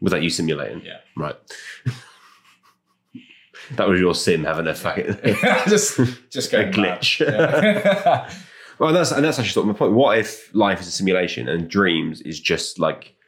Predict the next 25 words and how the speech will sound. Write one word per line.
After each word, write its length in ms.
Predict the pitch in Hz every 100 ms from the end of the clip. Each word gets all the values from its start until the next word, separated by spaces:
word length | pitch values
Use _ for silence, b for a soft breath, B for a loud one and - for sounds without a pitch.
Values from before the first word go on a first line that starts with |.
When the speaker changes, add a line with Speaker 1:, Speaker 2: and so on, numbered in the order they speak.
| _ _ _
Speaker 1:
the 80 | -
code, 540 | - 87 78 76 76 - _ _ _ _ _ _ _ _ -
like, 360 | 76 67 - _ _ _ _ _ _ _ _ _ - _ _ _ _ _
in 280 | - 101 90
the 80 | 82
break, 340 | 92 82 -
like, 160 | 71 -
sort, 320 | 85 - -
sort 200 | 98 -
of, 40 |
like, 140 | - -
categorizing 540 | - - 78 71 65
itself, 280 | 62 - -
sort 200 | - 113
of 60 | 85
Speaker 2:
Yeah. 40 |
Speaker 1:
similar 240 | 101 90
to 100 | 82
the 80 | 82
last 220 | 90 90
Speaker 2:
Like 80 | 139
a 40 | 143
Speaker 1:
point. 80 | 143
Speaker 2:
loading 180 | 110 92
screen. 340 | - 82